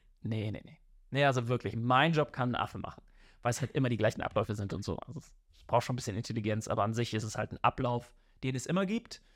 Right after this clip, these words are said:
Und den muss man halt immer wieder machen. Und deswegen kann das am Ende auch ein interessierter Affe. Und, steile These: Bei Kommunikation und Social Media ist ja nicht viel was anderes. Achtzig Prozent davon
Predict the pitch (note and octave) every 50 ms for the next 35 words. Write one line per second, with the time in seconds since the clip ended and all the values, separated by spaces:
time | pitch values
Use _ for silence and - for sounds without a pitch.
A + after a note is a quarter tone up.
0 | _ _ _ _ _ _ _ - - A#2+ - D3 D3 D3 D3+ D3 C#3 C3+ C3 -
1 | C3+ C3 B2+ C3 C3 - - B2 A2+ A#2 B2+ C#3+ D#3 F3+ - - B2 - - -
2 | - - - - A2+ - - C3 A#2+ - - - - C#3 C#3+ C#3 - - B2 C3+
3 | C3+ - C3+ - - D3+ D3+ - - - F3+ - - - - _ - - - -
4 | _ _ _ _ - G3 A3+ B3+ B3 C4 C#4 F4+ A4+ - - - _ - - -
5 | - B2 E3+ F3+ F3 - D#3+ E3 E3+ C#3+ B2+ A#2 A#2 C3+ D#3 - _ _ _ _
6 | _ _ _ - - - C#3+ D3 C#3+ - - - G3 G3 G3 F#3+ F3 - E3 -
7 | - - F3 E3+ D#3+ D#3 - D3+ C#3 - D3+ D3+ C#3 C3+ B2+ - C3+ B2+ C#3 C#3
8 | D3 D3+ C3+ - - - C3 B2 B2 A#2 F2+ G2 F2+ E2 D2+ - - - _ _
9 | _ _ _ _ _ _ _ _ _ _ _ _ - - G3 - - G3 F3 -
10 | - E3 - - D3 C3+ - B2 A#2 - B2 B2 - B2 C3